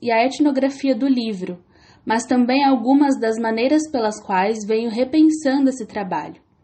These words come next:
E alguns dos modos a partir dos quais este trabalho me levou a novos projetos, incluindo alguns pensamentos relacionados com o que está acontecendo neste momento particular do capitalismo racial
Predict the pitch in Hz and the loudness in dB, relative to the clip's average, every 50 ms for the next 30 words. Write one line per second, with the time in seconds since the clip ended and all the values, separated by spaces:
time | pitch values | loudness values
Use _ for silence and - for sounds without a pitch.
0 | _ _ _ _ _ _ _ _ _ _ _ 254 262 285 302 302 - 294 330 392 | _ _ _ _ _ _ _ _ _ _ _ 0 2 4 4 4 6 4 4 4
1 | 381 294 254 269 262 240 226 214 202 208 226 240 226 220 202 202 208 202 202 214 | 4 2 2 0 0 0 -2 -2 0 0 -2 0 -2 -2 -2 -2 -4 -4 -4 -6
2 | 214 214 - 240 220 202 214 208 - - 220 202 208 240 247 226 220 220 214 - | -6 -6 -8 -10 -8 -8 -8 -10 -8 -8 -4 -2 -2 -2 -2 -2 -2 -4 -4 -6
3 | 214 208 - - 190 180 180 180 175 180 196 226 262 277 269 262 247 262 269 277 | -14 -14 -10 -10 -10 -6 -6 -4 -2 -2 -2 -2 -4 -6 -4 -2 0 4 4 4
4 | 277 262 269 277 294 311 294 277 277 302 339 349 370 - - - 359 381 359 285 | 4 4 4 4 4 4 4 4 4 2 2 0 -4 -8 -6 -4 -2 -2 0 0
5 | 233 190 180 180 - - - - - - _ _ _ _ _ _ _ _ 226 247 | 0 -2 -2 -6 -10 -18 -20 -20 -20 -20 _ _ _ _ _ _ _ _ -2 0
6 | 262 262 285 311 285 247 233 254 277 285 277 233 220 220 233 240 - - 262 247 | 0 4 4 2 4 4 2 2 2 4 2 0 0 0 -4 -4 -4 -2 -2 -2
7 | 247 - 277 269 247 220 214 226 247 - 262 220 208 214 233 233 233 247 240 - | -2 0 0 0 0 0 0 -2 -4 -4 -6 -8 -6 -4 -4 -2 -2 -2 -2 -2
8 | 285 254 214 180 180 190 196 202 240 233 - - - 240 240 254 247 254 262 247 | -4 -2 -2 -2 -4 -6 -6 -8 -12 -14 -14 -6 -4 -2 0 0 0 0 -2 -4
9 | - - 240 240 247 247 - 247 247 240 233 220 220 - 240 233 240 240 247 247 | -2 0 0 0 0 0 -2 -2 -2 0 0 -2 0 -2 -4 -2 0 0 0 0
10 | 240 233 247 311 311 - - 320 320 311 269 262 254 269 269 - 285 277 - 254 | 0 2 2 2 0 2 2 4 4 4 4 4 2 2 0 0 -2 -4 -2 -4
11 | 262 262 - - - - - 302 254 220 214 214 220 208 226 220 - 240 233 - | -4 -4 -6 -14 -16 -4 -2 0 2 2 2 0 0 -4 -6 -6 -6 -10 -12 -12
12 | - - 240 220 202 202 226 240 262 269 269 277 285 277 - - 302 254 196 190 | -10 -6 -6 -4 -4 -4 0 2 2 2 2 0 -4 -4 -4 -2 0 0 2 0
13 | 196 220 - | 0 -2 -6